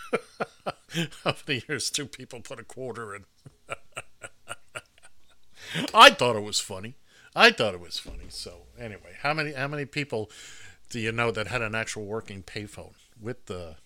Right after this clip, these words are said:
and I got it new. I've had 'em n-, I've had 'em now, good gravy.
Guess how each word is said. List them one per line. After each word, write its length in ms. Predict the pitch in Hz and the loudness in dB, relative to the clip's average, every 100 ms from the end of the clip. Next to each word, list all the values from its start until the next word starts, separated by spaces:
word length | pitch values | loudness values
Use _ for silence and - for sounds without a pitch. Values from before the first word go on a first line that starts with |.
| - _ - - - | -20 _ -20 -18 -6
and 100 | 107 | -2
I 60 | |
got 140 | 123 113 | 0 0
it 160 | - | -2
new. 220 | 101 107 - - - _ _ - - - - - - | -8 -8 -8 -16 -20 _ _ -16 -14 -18 -18 -18 -12
I've 140 | 101 - | -10 2
had 180 | 131 127 | 4 4
'em 200 | 113 113 | 2 -4
n-, 80 | 101 | -2
I've 160 | 107 | -2
had 160 | 131 135 | 0 0
'em 100 | 117 | 0
now, 200 | 113 113 | 0 -2
good 220 | - 104 | -4 -12
gravy. 420 | - 87 113 95 | -12 -10 -10 -12